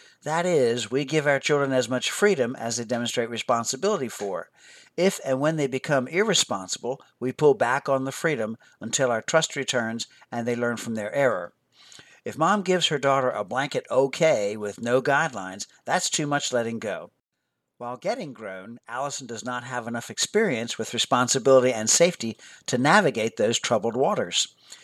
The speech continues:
If mom says okay, but gives strict, safe guidelines and words of caution,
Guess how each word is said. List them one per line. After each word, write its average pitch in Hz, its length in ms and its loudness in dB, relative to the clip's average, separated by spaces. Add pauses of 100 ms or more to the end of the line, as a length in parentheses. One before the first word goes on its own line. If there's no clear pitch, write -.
(220)
If 101 120 -4
mom 160 220 4
says 139 260 6
okay, 139 800 2 (220)
but 110 160 -4
gives 123 220 2
strict, - 420 2 (100)
safe - 460 0
guidelines 127 640 0
and 113 180 -8
words 123 220 2
of 110 140 -8
caution, 151 500 0